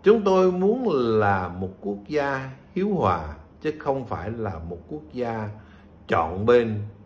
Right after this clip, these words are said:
để hiếu chiến, gây sự bất ổn trên toàn thế giới. Thưa quý khán thính giả, đó là thông tin tôi xin gửi đến quý khán thính giả. Góc nhìn của tôi, rõ ràng qua cuộc chiến ở tại Ukraine,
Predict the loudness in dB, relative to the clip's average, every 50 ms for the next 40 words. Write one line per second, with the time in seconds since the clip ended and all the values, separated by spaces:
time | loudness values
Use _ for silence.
0 | -14 -8 -4 -4 -2 -2 -2 -2 -2 -4 -4 -6 -8 -10 -8 -8 -8 -8 -10 -14
1 | -14 -10 -8 -6 -4 -2 0 0 0 -2 -6 -8 -12 -10 -8 -8 -8 -8 -10 -12
2 | -10 -8 -8 -8 -10 -12 -12 -8 -6 -6 -4 -4 -4 -8 -8 -8 -12 -14 -12 -10
3 | -8 -8 -8 -8 -8 -10 -14 -18 -20 -20 -20 -20 -20 _ -20 -20 -20 -20 -20 -20
4 | -20 -20 -20 -20 -20 -20 -20 -20 -20 -20 -20 -20 -20 -20 -16 -4 4 8 8 8
5 | 8 8 6 6 6 6 4 2 2 2 2 2 2 2 4 4 2 2 2 0
6 | 0 -2 -4 -4 -2 -2 -2 -6 -6 -6 -4 -4 -4 -6 -8 -6 -6 -6 -6 -6
7 | -8 -8 -6 -6 -6 -6 -6 -6 -6 -6 -6 -6 -6 -8 -8 -10 -10 -10 -8 -10
8 | -10 -8 -8 -8 -8 -8 -8 -8 -10 -12 -12 -14 -16 -18 -20 -20 -20 -20 -20 -20
9 | -20 -20 -20 -20 -20 -20 -10 -2 0 0 0 0 -2 -2 0 0 0 -2 -2 -4
10 | -4 -2 0 -2 -2 -2 -4 -6 -10 -16 -20 -20 -20 -20 -20 -20 -20 -8 0 4
11 | 4 6 6 8 6 6 6 6 6 6 4 2 0 -2 -4 -6 -4 -2 -2 0
12 | 0 -2 -4 -6 -6 -6 -6 -8 -8 -4 -4 -2 -2 -2 -2 -4 -4 -4 -4 -6
13 | -6 -6 -8 -6 -6 -6 -6 -6 -6 -4 -4 -2 -2 -2 -4